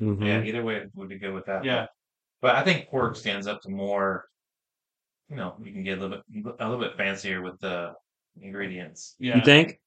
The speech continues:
Speaker 2: Yeah.
Speaker 1: Hmm.
Speaker 3: I think, 'cause, yeah, I think, like, personally, I think beef has such an awesome flavor on its own
Speaker 1: Hmm.
Speaker 3: that you are always worried about, like, overdoing it. Whereas pork is like, you know, if you're actually tasting, it tastes really porky.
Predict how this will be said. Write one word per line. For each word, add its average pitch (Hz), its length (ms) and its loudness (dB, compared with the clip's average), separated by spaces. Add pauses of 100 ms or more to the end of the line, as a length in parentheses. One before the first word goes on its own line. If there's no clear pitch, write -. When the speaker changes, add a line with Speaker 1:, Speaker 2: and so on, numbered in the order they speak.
Speaker 2:
Yeah. 92 340 -6 (140)
Speaker 1:
Hmm. 131 120 6 (920)
Speaker 3:
I 165 140 4
think, 190 180 0
'cause, 143 120 2
yeah, 147 140 8
I 139 40 4
think, 165 160 -2
like, 127 160 0 (400)
personally, 123 460 2
I 117 40 -4
think 117 260 -8
beef 127 260 2
has 117 220 -6
such - 180 -6
an 104 80 -10
awesome 113 340 -4
flavor 117 300 -4
on 110 100 -6
its 110 120 -10
own 123 280 -2 (140)
Speaker 1:
Hmm. 127 160 4
Speaker 3:
that 127 100 2
you 131 180 0
are 117 140 2
always 117 260 -2
worried 110 280 -4
about, 120 220 0
like, 113 160 -4 (120)
overdoing 127 720 2
it. 147 200 2 (340)
Whereas 131 260 0
pork 156 300 4
is 120 120 -2
like, 113 240 2 (380)
you 104 60 -14
know, - 120 -16 (220)
if 127 120 -8
you're 160 140 8
actually 143 300 4
tasting, 131 680 2
it 151 100 0
tastes 139 260 2
really 135 180 6
porky. 156 500 2